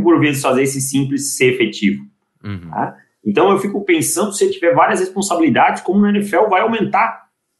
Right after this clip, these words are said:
Speaker 1: Né? Ele vai precisar ler coisas diferentes, ele vai precisar reagir num tempo muito mais rápido.
Speaker 2: Uhum.
Speaker 1: E talvez esse tempo que ele tenha ficado fora, né, por conta da lesão e essa regra da N C double A e tal,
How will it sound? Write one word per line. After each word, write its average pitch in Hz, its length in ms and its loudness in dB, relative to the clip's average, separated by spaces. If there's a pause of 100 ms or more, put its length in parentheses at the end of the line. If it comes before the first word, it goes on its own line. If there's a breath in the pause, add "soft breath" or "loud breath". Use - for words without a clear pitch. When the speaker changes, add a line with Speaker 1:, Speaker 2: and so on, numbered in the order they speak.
(160)
Speaker 1:
Né? 165 200 -4
Ele 117 100 2
vai 110 120 -2
precisar 117 320 -2
ler 117 160 0
coisas 180 340 2
diferentes, 135 840 -4
ele 104 120 2
vai 113 100 2
precisar - 240 -2
reagir 107 480 0
num 175 160 4
tempo 165 200 0
muito 117 400 4
mais 160 220 -4
rápido. 113 580 0
Speaker 2:
Uhum. 90 420 -14 (140)
Speaker 1:
E - 80 -12
talvez 175 540 2
esse 202 380 -2
tempo 185 400 -6
que 135 80 -8
ele 120 100 -4
tenha 143 240 -14
ficado - 420 -4 (140)
fora, 131 460 0 (520 soft breath)
né, 104 140 -4
por 113 240 -6
conta 117 240 2
da 101 80 2
lesão 127 460 2
e 107 80 4
essa 101 180 -2
regra 104 300 -2
da 101 60 0
N 101 80 2
C 117 140 -4
double 92 320 0
A 147 80 4
e 107 360 2
tal, 170 440 2